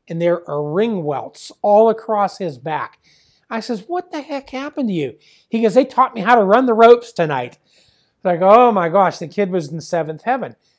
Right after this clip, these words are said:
Well, I'll tell you, for, I wanna say, two, three years, he never missed practice. He went three days a week to Eastland, never missed practice,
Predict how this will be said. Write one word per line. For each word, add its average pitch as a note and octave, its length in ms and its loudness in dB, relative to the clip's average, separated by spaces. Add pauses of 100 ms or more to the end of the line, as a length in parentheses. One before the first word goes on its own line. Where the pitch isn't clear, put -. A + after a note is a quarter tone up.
(120)
Well, F3+ 420 0
I'll F#3+ 140 -2
tell A#3+ 200 -2
you, C#3+ 140 -4 (400)
for, F3+ 560 0
I F#3 80 -2
wanna A3 240 -4
say, F#3+ 500 -4 (320)
two, C4+ 520 -4 (220)
three B3 220 -6
years, G3+ 580 -4 (520)
he D4 160 -2
never B3 260 0
missed D#3+ 260 -8
practice. F3+ 440 -8
He G#3+ 160 -8
went G#2+ 260 -10
three G3 500 -8
days G#3+ 380 -4
a E3+ 80 -6
week E3+ 280 -8
to C#3+ 80 -20
Eastland, B2+ 580 -18 (340)
never F#3+ 380 -2
missed F3 260 -10
practice, D3 560 -12